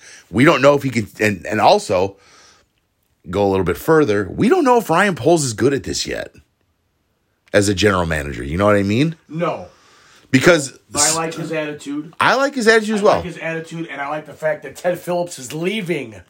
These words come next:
Speaker 1: Well, we all love that.
Speaker 2: Leaving.
Speaker 1: Yeah, he's leaving the team.
Speaker 2: You know.
Speaker 1: We don't like, nobody wants Ted Phillips around.
Speaker 2: I mean,
Speaker 1: I, I like Poles' attitude, true, too. And I like, and I like Fluse's attitude as well. I like,
Speaker 2: Yeah.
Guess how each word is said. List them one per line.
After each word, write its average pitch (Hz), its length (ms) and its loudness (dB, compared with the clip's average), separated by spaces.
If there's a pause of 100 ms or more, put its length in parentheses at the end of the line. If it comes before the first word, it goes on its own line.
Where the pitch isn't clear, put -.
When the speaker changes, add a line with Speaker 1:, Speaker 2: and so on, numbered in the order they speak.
Speaker 1:
Well, 104 180 -4
we 120 120 2
all 127 240 6
love 90 200 -6
that. 110 240 2
Speaker 2:
Leaving. 214 600 0
Speaker 1:
Yeah, 92 100 -10
he's 90 160 -10
leaving 113 260 2
the 82 100 -8
team. 60 400 -14
Speaker 2:
You 170 140 -12
know. 147 260 -8 (160)
Speaker 1:
We 135 180 -2
don't 151 240 0
like, 123 220 -2
nobody 110 320 -2
wants 87 280 -10
Ted 80 200 -8
Phillips - 320 -12
around. 50 220 -16
Speaker 2:
I 147 120 -10
mean, 143 280 -10 (500)
Speaker 1:
I, 214 140 4 (140)
I 202 120 4
like 180 240 2
Poles' 127 400 0
attitude, 101 680 -2
true, 107 500 -2
too. 82 480 -2
And 104 120 0
I 147 100 4
like, 156 260 2
and 127 80 -4
I 147 100 2
like 156 200 0
Fluse's 160 500 -4
attitude 95 460 -4
as 80 100 -10
well. 82 200 -8
I 101 140 -2
like, 101 220 0
Speaker 2:
Yeah. 143 240 -6